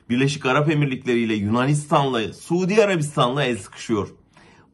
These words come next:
Ukrayna ve Rusya'yı barıştırmaya, Zelenski ile Putin'i buluşturmaya çalışıyor.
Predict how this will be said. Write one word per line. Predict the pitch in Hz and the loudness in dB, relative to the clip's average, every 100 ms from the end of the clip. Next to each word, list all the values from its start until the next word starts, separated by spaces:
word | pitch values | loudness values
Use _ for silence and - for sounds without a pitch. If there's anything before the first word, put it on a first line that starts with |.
| 139 | -6
Ukrayna | 127 - 175 196 170 | -4 0 2 2 0
ve | 127 95 | -2 -2
Rusya'yı | 165 - 190 190 196 | -4 0 2 2 2
barıştırmaya, | 147 135 - - 123 117 110 131 170 175 - - _ - | 2 0 -2 -2 0 0 2 2 0 -6 -18 -20 _ -14
Zelenski | 90 117 123 180 - - 190 | -2 0 2 0 -2 -4 -2
ile | 151 127 - | 0 0 -2
Putin'i | - 170 190 190 220 | -4 -2 0 -2 -2
buluşturmaya | 185 170 151 170 151 143 | 2 2 2 2 4 2
çalışıyor. | - 110 101 - 95 - | 2 -4 -4 -4 -4 -6